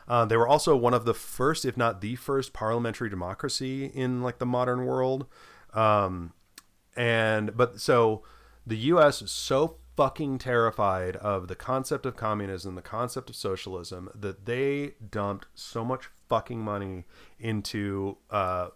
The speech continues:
fighting anything that even smelled like, uh, communism or socialism, um, in,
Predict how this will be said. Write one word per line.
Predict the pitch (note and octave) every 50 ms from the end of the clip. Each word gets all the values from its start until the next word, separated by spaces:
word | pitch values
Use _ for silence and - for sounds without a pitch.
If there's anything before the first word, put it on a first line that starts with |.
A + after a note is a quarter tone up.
| _ -
fighting | - A2 A2 A2 A2+ A2+ A2 G#2+ G#2+ A2 A2+ -
anything | A#2+ A#2+ A#2+ A#2 A2 - B2+ A#2 A2
that | A2 G#2
even | G#2 G#2 G2+ G2 F#2+
smelled | - - G#2+ G2+ G2+ G2
like, | G2 F#2+ F#2 - - - -
uh, | G#2+ G2+ F#2 F#2 F2+ F2+ F2+ - -
communism | - A#2 A2 G#2+ G2+ G2 F#2 F2+ F#2 F2+ F#2
or |
socialism, | F#2 - G#2+ G2+ - - G2+ F#2 F2+ F#2 F#2+ F2+ - - - - - - - - - -
um, | A2 G#2+ G#2+ G#2 G2+ G2 G2 F#2 F2+ - -
in, | - A#2 A2 G#2